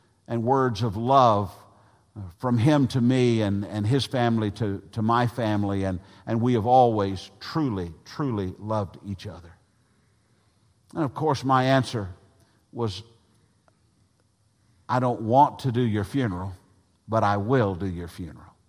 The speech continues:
I don't want you to leave me. I don't want you to leave this earth." And before leaving,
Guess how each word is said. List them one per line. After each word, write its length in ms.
I 140
don't 200
want 300
you 100
to 80
leave 360
me. 340
I 120
don't 120
want 220
you 80
to 80
leave 340
this 260
earth." 460
And 100
before 340
leaving, 600